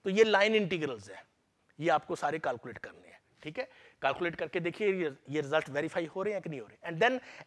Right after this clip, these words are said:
adding, add up all these results, okay, we obtain, we obtain this minus four A B square। तो जब आप लेफ्ट साइड को इवैल्युएट कर रहे हो तो चार लाइन इंटीग्रल्स इवैल्युएट करने के बाद आपका लेफ्ट साइड एक्सप्रेशन जो है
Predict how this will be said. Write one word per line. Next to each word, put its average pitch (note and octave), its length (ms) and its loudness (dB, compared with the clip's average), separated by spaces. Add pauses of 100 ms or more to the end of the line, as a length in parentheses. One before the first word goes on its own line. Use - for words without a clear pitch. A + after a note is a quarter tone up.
(100)
adding, A#3+ 240 4 (420)
add G3+ 220 6
up G3+ 80 -6 (100)
all F#3 300 8
these F3+ 240 0
results, F3+ 460 4 (240)
okay, A3+ 180 4 (360)
we A#3 180 6
obtain, F3 360 2 (420)
we G#3+ 180 2
obtain F3 320 2 (340)
this D3+ 320 -4 (220)
minus G#3+ 340 2 (220)
four F3+ 320 2 (160)
A D3 180 0 (140)
B C3 140 -6 (100)
square। - 260 -12 (600)
तो G3+ 40 4
जब G#3+ 220 8
आप A3+ 180 8 (260)
लेफ्ट G3+ 240 10
साइड G3+ 340 4
को A3 160 4 (100)
इवैल्युएट G3+ 500 4
कर D#3 140 4
रहे C3+ 160 -2
हो F3 80 0
तो - 100 -14 (100)
चार G3+ 200 8
लाइन F#3+ 260 4
इंटीग्रल्स E3 420 -2
इवैल्युएट D3 440 -2
करने C3 220 -4
के C3 120 -8 (160)
बाद D3 220 6 (260)
आपका D#3+ 280 4
लेफ्ट F#3+ 440 4
साइड E3 180 -2
एक्सप्रेशन D#3+ 540 0
जो D#3+ 120 2
है C#3+ 140 0